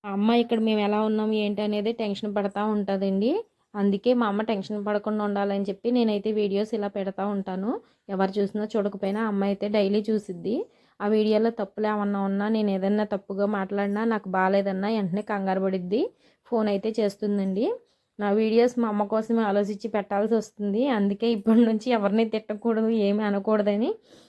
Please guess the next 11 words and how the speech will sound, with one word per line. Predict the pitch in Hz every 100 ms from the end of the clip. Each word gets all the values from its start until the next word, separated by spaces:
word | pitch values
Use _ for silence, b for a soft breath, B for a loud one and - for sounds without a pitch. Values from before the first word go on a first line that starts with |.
| _
మంచిగా | 202 208 202 214
పెట్టాలని | 214 202 - 214 214 208
అయితే | 208 202
అనుకుంటున్నాను. | 220 196 202 196 202 190 185 285 b b b -
ఎందుకంటే | 208 202 214 220
అమ్మ | 202 208
అక్కడ | 214 220 220
చాలా | 202 202
టెన్షన్ | 202 202 - 214
పడిపోతుంది | 214 208 208 208 214
అన్నమాట. | 202 190 170